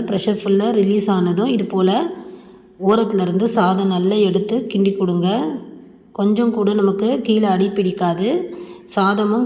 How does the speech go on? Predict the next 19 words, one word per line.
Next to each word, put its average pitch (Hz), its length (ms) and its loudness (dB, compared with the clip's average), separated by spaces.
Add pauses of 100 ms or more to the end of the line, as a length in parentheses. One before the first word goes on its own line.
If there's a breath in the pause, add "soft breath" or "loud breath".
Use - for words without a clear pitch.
குழையாம 202 540 2 (140)
நல்ல 208 320 2 (100)
உதிரி 202 200 2 (100)
உதிரியா 190 320 2
வந்திருக்கு. 180 440 -2 (100)
சூப்பரா 202 380 -4 (100)
ஒயிட் 185 220 -2
குஸ்கா 190 340 -4
ரெடி 175 200 -2
பண்ணியாச்சு. 180 480 -4 (560 loud breath)
நெக்ஸ்ட் 226 240 -2 (100)
நம்ம 196 240 2 (460 loud breath)
ஈரல் 254 300 4
வறுவல் 208 360 0
எப்படி 190 220 0
செய்யறதுன்னு 190 420 -2 (120)
பார்க்கலாங்க. 175 440 -4 (360)
இந்த 190 120 0 (100)
குஸ்காக்கு 233 420 -2